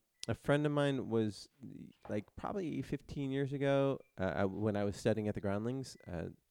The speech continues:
he's like, "Oh, you know, w-, I'm, I'm casting a pilot." Let me know who we should cast. And so, Kristen Wiig, and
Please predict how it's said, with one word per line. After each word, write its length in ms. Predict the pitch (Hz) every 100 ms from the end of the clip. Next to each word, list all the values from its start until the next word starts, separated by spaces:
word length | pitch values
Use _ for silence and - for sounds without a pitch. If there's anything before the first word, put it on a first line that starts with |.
| 120
he's 140 | 98 90
like, 200 | 95 - 160
"Oh, 300 | 160 107 -
you 80 | 98
know, 220 | 92 92 _ -
w-, 340 | - - - - _
I'm, 220 | - 98 95
I'm 200 | 92 101
casting 380 | 98 110 - 110
a 40 |
pilot." 400 | 98 110 110 85 - _ _ _ _ _ _ -
Let 120 | 98 90
me 120 | 107
know 300 | 104 104 92 - 107
who 160 | 104 -
we 80 | 104
should 160 | - 104
cast. 460 | 156 104 73 - _ _ _ _ _ -
And 80 | -
so, 380 | 147 220 104 98 - - 131
Kristen 320 | - 139 139
Wiig, 300 | 147 110 92 - -
and 380 | 85 85 85